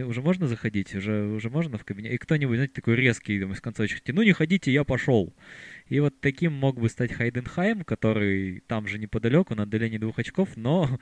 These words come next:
<laughs> у него те же самые проблемы. В последних пяти матчах всего две победы, в этом туре ничья с Гройтерфюртом и пятьдесят два очка, он всё ещё в борьбе,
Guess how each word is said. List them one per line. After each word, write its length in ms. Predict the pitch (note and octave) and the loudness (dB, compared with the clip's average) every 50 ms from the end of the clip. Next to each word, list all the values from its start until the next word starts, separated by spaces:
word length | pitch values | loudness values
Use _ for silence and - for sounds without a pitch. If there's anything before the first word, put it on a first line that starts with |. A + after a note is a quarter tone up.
| - - - - | -8 -18 -20 -20
<laughs> 240 | - - - _ | -20 -20 -20 _
у 140 | - - B2+ | -12 -8 -6
него 340 | A#2+ B2 B2 B2 C#3+ D#3+ D#3 | -4 -2 0 2 4 4 4
те 220 | C#3+ - C#3 C3+ | 4 4 4 2
же 100 | B2+ A#2+ | 2 2
самые 300 | A2+ - A#2+ A#2 A#2 A2+ | 0 -2 -4 -2 -2 -4
проблемы. 800 | G#2 - A#2 A#2+ A#2 C3 C#3+ E3+ G3 G3 F3+ F3 E3 D#3 C#3+ A#2+ | -4 -2 -4 -4 -2 0 2 2 2 4 4 4 4 4 2 0
В 100 | G#2+ - | -2 -6
последних 720 | - - A2 G#2 - - B2 B2 A#2 A2+ A2 G#2 G2 - - - _ _ _ | -6 -6 -6 -4 -2 0 0 0 0 0 -4 -6 -6 -6 -14 -20 _ _ _
пяти 260 | - A#2+ A#2 - C3 | -6 -6 -4 -4 -4
матчах 320 | A#2+ A#2+ A2 G#2+ - A2 - | -2 0 -2 0 -2 -6 -8
всего 180 | - - A2 | -4 -4 -4
две 160 | G#2 G#2+ A2+ G#2+ | 0 0 -2 -2
победы, 600 | A#2 A#2+ B2 C3+ D#3+ F3 E3 D#3+ D3+ C#3+ B2 G#2+ | -2 -4 0 2 2 2 4 4 2 2 2 0
в 120 | G#2 B2 | 0 0
этом 280 | C3 A#2+ - A2 G#2+ G#2+ | 0 0 0 -2 -8 -6
туре 400 | - - A#2+ A2+ G#2+ G2+ F2+ F2+ - _ - - - - - _ - | -2 0 0 2 2 0 -2 -4 -8 _ -20 -20 -20 -20 -20 _ -14
ничья 400 | - A2 A2 - - A2+ G#2 G2+ | -10 -10 -8 -6 -2 0 0 0
с 60 | G2+ | 0
Гройтерфюртом 920 | G#2 A2+ A2 A2 - - A2 A2+ - E3+ F3+ F3 - - C#3 B2+ A2+ G#2 - - _ _ _ | -2 -2 0 0 0 -2 -4 -2 0 0 0 2 2 0 -2 -2 -4 -14 -18 -20 _ _ _
и 240 | - C3 C#3 D3+ C#3 | -6 -2 0 0 -2
пятьдесят 440 | C3+ - G#2 A2 A2+ - A2 G#2 G#2 | -2 -6 -4 -4 -4 -2 -2 -4 -2
два 180 | G#2+ G#2+ G#2+ | 0 0 0
очка, 380 | G#2 - - - - D3+ E3 D#3+ | 0 -2 -4 -2 -2 0 0 0
он 160 | C#3+ B2+ A#2 | -2 -4 -6
всё 160 | G#2+ - A#2 | -4 -2 0
ещё 200 | A2 G#2 - - | 0 0 0 -4
в 80 | G#2 G#2+ | -8 -4
борьбе, 480 | A2+ A#2 A#2 A#2+ A#2 C3 D3+ E3+ F#3+ | -2 -2 -2 -2 0 0 2 2 2